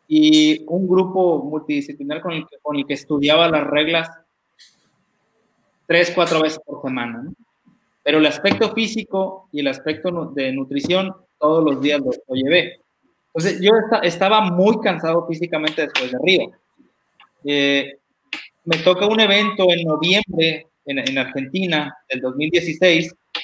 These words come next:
después de tener yo, eh, ¿qué te gusta? Dos meses de descanso. Y me doy cuenta que mi cuerpo no se ha recuperado. Nunca padecí de las rodillas, ¿sí? Eso jamás, nunca,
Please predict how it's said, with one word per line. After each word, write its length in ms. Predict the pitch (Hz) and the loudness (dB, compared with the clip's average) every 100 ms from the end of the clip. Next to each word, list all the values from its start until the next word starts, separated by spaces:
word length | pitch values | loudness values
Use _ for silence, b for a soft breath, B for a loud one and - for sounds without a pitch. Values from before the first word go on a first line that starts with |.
| - _ _ _ _ _ - | -14 _ _ _ _ _ -4
después 360 | 143 151 165 | -4 0 2
de 80 | 190 | 2
tener 360 | 170 156 170 165 | 2 4 2 6
yo, 680 | 175 190 180 143 113 - _ _ _ _ | 6 8 6 6 2 -4 _ _ _ _
eh, 420 | 147 131 127 120 117 _ _ _ - | -8 -6 -6 -8 -12 _ _ _ -10
¿qué 120 | 156 | -6
te 140 | 170 | -2
gusta? 420 | 156 165 170 156 143 | 0 0 -2 0 0
Dos 280 | 147 170 170 | 2 2 2
meses 260 | 175 190 | -2 0
de 140 | 160 120 | 0 -2
descanso. 640 | - 147 233 247 165 165 - _ _ _ _ _ _ _ _ - - _ - - 151 | -2 -2 0 -2 -6 -6 -14 _ _ _ _ _ _ _ _ -20 -20 _ -16 -4 0
Y 540 | 160 156 156 151 147 | 4 6 6 6 4
me 100 | 151 | 2
doy 160 | 156 170 | 2 2
cuenta 380 | 180 185 185 185 | 2 -2 0 -2
que 120 | 170 | -2
mi 140 | 156 | -4
cuerpo 280 | 147 160 170 | -2 -2 -2
no 100 | 180 | -6
se 100 | 175 | -4
ha 40 | 185 | -4
recuperado. 720 | 185 160 135 147 269 - _ _ _ _ - - | -6 -6 -4 -2 -4 -8 _ _ _ _ -14 -4
Nunca 220 | 202 220 294 | -2 2 2
padecí 340 | 277 185 165 240 | 4 2 0 2
de 60 | |
las 140 | 285 208 | 2 2
rodillas, 480 | 143 208 254 - - | 0 0 0 0 -2
¿sí? 300 | 262 226 - _ - | -2 -6 -12 _ -14
Eso 500 | 165 180 240 233 196 - | -8 -6 0 0 0 -2
jamás, 560 | 170 151 151 208 214 180 | -2 0 0 2 0 -2
nunca, 580 | 208 202 247 190 - | -6 -2 0 0 -4